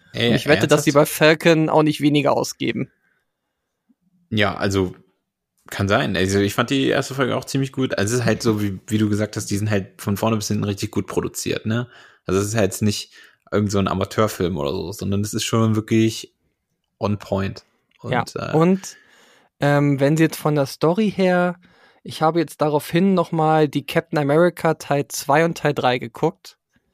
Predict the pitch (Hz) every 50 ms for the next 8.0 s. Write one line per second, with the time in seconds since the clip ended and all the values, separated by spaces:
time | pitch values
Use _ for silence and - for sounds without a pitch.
0 | _ _ _ _ _ _ - 143 143 143 143 131 120 131 135 143 151 147 147 139
1 | 135 139 139 135 131 147 - - 156 143 127 - 139 135 143 147 151 151 147 139
2 | - - 147 147 139 - 147 135 135 131 - - 143 143 139 - - 139 135 131
3 | 139 143 156 - - _ - 139 139 - - 143 - 156 147 147 147 143 143 139
4 | 139 135 - 135 - - - 151 139 147 147 147 147 143 - - 143 139 147 147
5 | 165 170 165 156 - - 143 135 - _ - 151 151 - - - 147 143 139 -
6 | - 151 147 175 185 185 - - - - - _ - 156 160 160 - - - 185
7 | 196 208 202 190 190 185 170 160 - - 147 165 180 - - - 165 165 -